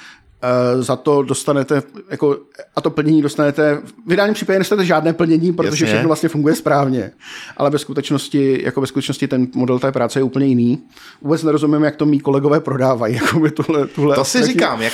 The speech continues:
Speaker 2: tohle se to dostlačí do firmy, že vlastně, jako, když to budeme dělat dobře, tak o nás vůbec nevíte, že jsme někdy něco udělali.
Speaker 1: No, ale, ale, no, což by jako nevadilo, ale ještě dejte nám za to velký peníze, že?
Speaker 2: Jo.
Speaker 1: To, jako, to, to je ta komplikace, která, jako, tam je, jako, by, to. A, mm, samozřejmě, jako, mm, no,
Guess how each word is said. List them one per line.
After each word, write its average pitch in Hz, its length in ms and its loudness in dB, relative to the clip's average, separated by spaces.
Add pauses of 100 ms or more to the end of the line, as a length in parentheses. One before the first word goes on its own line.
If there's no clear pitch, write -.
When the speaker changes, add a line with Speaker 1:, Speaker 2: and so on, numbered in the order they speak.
Speaker 2:
tohle 143 200 0
se 139 100 -6
to 160 80 0
dostlačí 135 420 -2
do 127 100 0
firmy, 113 360 -2
že 120 120 0
vlastně, 117 260 0
jako, 123 140 -4
když 117 140 -2
to 127 100 0
budeme 123 180 2
dělat 123 180 2
dobře, 113 260 0
tak 113 160 -2
o 113 40 0
nás 104 200 0
vůbec 101 260 -2
nevíte, 90 320 -2
že 92 100 -2
jsme 92 180 -4
někdy 92 240 -4
něco 90 240 -2
udělali. 76 400 -2
Speaker 1:
No, 170 160 2
ale, 175 140 0
ale, 165 200 2 (140)
no, 160 120 0
což 180 180 -2
by 214 80 0
jako 220 140 0
nevadilo, 190 400 2
ale 160 180 4
ještě 165 260 0 (120)
dejte 156 240 0
nám 160 120 2
za 160 60 2
to 160 120 -2
velký 156 200 -2
peníze, 160 360 0
že? 113 180 0
Speaker 2:
Jo. 120 60 -2
Speaker 1:
To, 135 100 -2
jako, 131 220 0
to, - 160 -4 (600)
to 190 60 2
je 185 60 4
ta 185 100 0
komplikace, 170 520 0
která, 160 240 2
jako, 160 220 0
tam 160 260 -2
je, 160 160 2
jako, 123 240 -6
by, 110 180 -2 (420)
to. 120 140 -2 (380)
A, 143 320 2
mm, 147 240 -6
samozřejmě, 151 480 0
jako, 147 460 0 (100)
mm, - 480 -10
no, 143 120 0